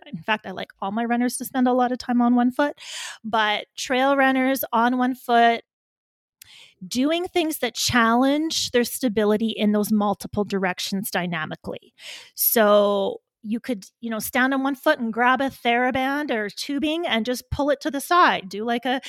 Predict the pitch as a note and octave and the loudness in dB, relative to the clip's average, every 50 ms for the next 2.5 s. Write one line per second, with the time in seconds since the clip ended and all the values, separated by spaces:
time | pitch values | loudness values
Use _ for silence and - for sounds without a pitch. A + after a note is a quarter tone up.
0 | - - - C4+ D#4 - - - D4 E4+ G4 F#4 A4+ F#4+ B3 B3+ A#3 - - A3 | -16 -16 -12 -10 -8 -6 -4 -2 0 0 2 2 0 0 0 -2 -4 -4 -6 -8
1 | G#3+ - - G#3+ F#3 - - G3+ - - G#3 F#3+ G3 - _ - B3 B3 B3+ C4 | -8 -8 -10 -12 -12 -10 -12 -12 -10 -10 -10 -10 -10 -12 _ -4 -2 -2 -2 -2
2 | C4 C4 C4+ C#4 C#4+ - - G4 G#4 - | -4 -4 -4 -6 -6 -4 -2 0 0 -2